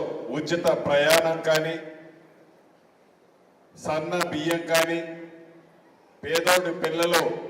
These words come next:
హాస్టల్లో చదువుతుంటే వాళ్ళకి మెస్ ఛార్జీలు నలభై శాతం పెంచింది కానీ, పేదోడి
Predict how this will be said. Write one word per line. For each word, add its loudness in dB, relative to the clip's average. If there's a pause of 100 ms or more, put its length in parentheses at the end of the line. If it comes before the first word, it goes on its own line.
(200)
హాస్టల్లో 0
చదువుతుంటే 0 (600)
వాళ్ళకి 0
మెస్ -4
ఛార్జీలు 0 (200)
నలభై 0
శాతం -2 (180)
పెంచింది -2
కానీ, -2 (1040)
పేదోడి 2